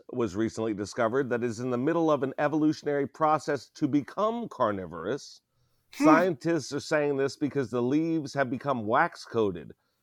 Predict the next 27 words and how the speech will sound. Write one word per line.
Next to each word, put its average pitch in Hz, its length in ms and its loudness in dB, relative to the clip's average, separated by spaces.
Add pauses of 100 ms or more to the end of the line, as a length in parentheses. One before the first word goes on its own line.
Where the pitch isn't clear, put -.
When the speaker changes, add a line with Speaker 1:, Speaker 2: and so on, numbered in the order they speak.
(160)
Speaker 1:
and 120 140 0
they 120 80 2
make 143 380 2
bugs 139 440 4
fall 143 300 4
off 156 220 2
of 113 100 -8
them 113 300 0
into 123 260 -2
their 113 160 2
water-filled 123 800 0
pitcher 117 360 -2
trap. 90 360 -6 (840)
Speaker 2:
Mm, 180 880 2
and 156 100 2
now, 165 160 8
so 165 180 6
now 190 220 12
they 190 140 10
just 165 180 4
need 175 160 6
to 156 80 2
start 156 320 6
digesting 131 920 6 (640)
and 151 260 6
using 180 720 6
the 160 420 8